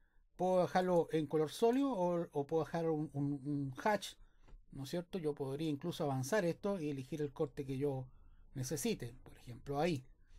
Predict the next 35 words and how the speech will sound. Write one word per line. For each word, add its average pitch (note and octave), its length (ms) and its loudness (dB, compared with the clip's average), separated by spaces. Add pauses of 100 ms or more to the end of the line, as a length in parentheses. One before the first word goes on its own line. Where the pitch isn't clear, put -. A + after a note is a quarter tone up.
Entonces - 260 -6
ahí D3+ 160 2
tenemos D#3 280 2
un D3+ 80 -2
corte G3+ 360 -2
para D3 200 0
ver E3 200 2
cómo A3 480 0
a-, D#3+ 260 2
afectó D3+ 460 2
primero C#3+ 460 0
los C#3 120 -12
radios, G3 560 2
los C3 200 -4
biseles, G#3 500 2
¿no G3+ 100 -2
es - 60 -4
cierto? A3 480 2 (520)
Y C3+ 140 2
el D3+ 160 2
shell. C#3+ 280 4 (520)
Si - 240 -2
ahora G3+ 460 4 (180)
yo F3+ 220 -2
quisiese F#3 580 -2
volver D3+ 440 6
a F#3 40 4
la F3 120 4
figura E3 280 0
original, D#3 440 0
o C3 80 -14
sea, D3 320 -6 (180)
sacar B2+ 520 0
el F#3+ 120 2
análisis, G3 580 2